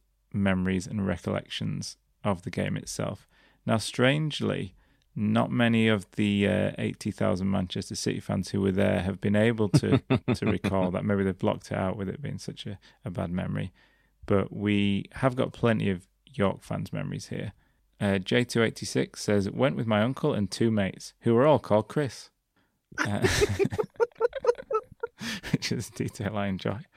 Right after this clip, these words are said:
Speaker 1: <laughs> I guess it was a popular name at the,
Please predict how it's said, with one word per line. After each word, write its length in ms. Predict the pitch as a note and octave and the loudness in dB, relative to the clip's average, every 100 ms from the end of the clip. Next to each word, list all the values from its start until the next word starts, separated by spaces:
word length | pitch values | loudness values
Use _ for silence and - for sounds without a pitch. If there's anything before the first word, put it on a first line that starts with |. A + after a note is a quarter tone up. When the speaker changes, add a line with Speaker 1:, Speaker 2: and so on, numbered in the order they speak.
| - - | -20 0
Speaker 1:
<laughs> 80 | D#4+ A#4 C#5 _ _ - - - - - - - - - B4 - A#4+ A#4 _ _ B4 B4 - - B4+ - - - - A4 A#4 - _ - _ - - _ _ _ _ - - - - - - - - _ | 6 10 8 _ _ -4 -4 -6 -12 -14 -16 -20 -6 4 4 2 2 2 _ _ 4 4 2 -6 -2 -2 -4 -8 0 4 6 4 _ -20 _ -20 -20 _ _ _ _ -10 -10 -10 -16 -18 -20 -20 -20 _
I 60 | D#3 | -2
guess 160 | F#3+ F#3+ | 2 4
it 100 | A#2 | 4
was 160 | G#2 | 4
a 40 | F#2 | 2
popular 420 | - A2 G#2 G2 | 0 0 0 0
name 280 | G2+ A2+ G#2 | 2 0 0
at 80 | |
the, 140 | - | -4